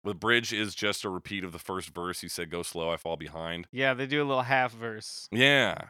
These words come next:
Speaker 1: And then I guess the big part in this one from the musical standpoint is how it ends, where she kinda whispers, "Time after time.
Speaker 2: Fades out.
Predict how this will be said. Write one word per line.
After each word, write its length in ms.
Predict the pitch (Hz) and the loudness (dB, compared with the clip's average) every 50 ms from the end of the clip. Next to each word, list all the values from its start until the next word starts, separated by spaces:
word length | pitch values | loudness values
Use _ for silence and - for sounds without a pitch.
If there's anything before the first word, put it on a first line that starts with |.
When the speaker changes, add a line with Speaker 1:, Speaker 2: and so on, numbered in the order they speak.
| _ _ - | _ _ -4
Speaker 1:
And 220 | 107 113 117 117 | -2 -2 0 2
then 420 | 120 120 120 117 117 113 107 90 - _ - | 2 2 2 2 -2 -4 -6 -8 -6 _ 2
I 80 | 117 | 4
guess 180 | 123 147 - - | 4 4 0 0
the 100 | 139 127 | -4 0
big 260 | 110 131 139 139 131 | 2 2 2 2 0
part 280 | - 143 135 127 117 78 | 0 2 2 2 2 -2
in 140 | 110 107 107 | -4 -2 -2
this 240 | 113 120 - - 120 | -2 -2 -4 -4 -2
one 180 | 113 107 98 | -2 -2 -4
from 120 | - 104 98 | -4 -6 -6
the 60 | 92 | -4
musical 360 | 95 98 107 104 - - 104 | -4 -4 -4 -4 -4 -4 -4
standpoint 640 | - - 101 92 90 85 - - 90 87 87 - - _ _ _ _ _ _ _ _ - | -4 -2 -2 -2 -2 -2 -4 -4 -4 -4 -4 -6 -8 _ _ _ _ _ _ _ _ -6
is 240 | 104 104 95 87 | -4 -4 -4 -6
how 340 | - - - 101 98 98 95 | -8 -2 0 2 2 2 2
it 100 | 92 - - _ - | 0 -4 -4 _ 2
ends, 460 | 95 98 110 123 151 165 - - 131 - | 2 2 2 0 -2 -4 -6 -6 -8 -10
where 120 | - 95 92 | -10 -8 -6
she 300 | - - 107 95 82 76 - - _ _ | -6 -6 -6 -6 -8 -10 -10 -14 _ _
kinda 200 | - - 104 90 80 | -4 -2 -2 -2 0
whispers, 540 | 87 95 98 - - - 110 120 120 - - _ _ _ _ _ _ _ | -2 -2 -2 -2 -4 -4 -4 -4 -4 -8 -12 _ _ _ _ _ _ _
"Time 460 | - 127 123 120 117 131 135 127 123 139 | -6 -4 -4 -4 -4 -4 -6 -6 -6 -6
after 520 | 131 127 127 127 147 - _ - 127 139 | -4 -4 -6 -8 -10 -12 _ -12 -12 -10
time. 500 | - - - 131 135 127 123 123 123 120 | -8 -8 -6 -6 -6 -6 -6 -8 -10 -12
Speaker 2:
Fades 340 | 123 139 135 131 127 113 - 120 | -12 -8 -6 -6 -6 -6 -8 -8
out. 220 | 117 131 143 | -8 -8 -10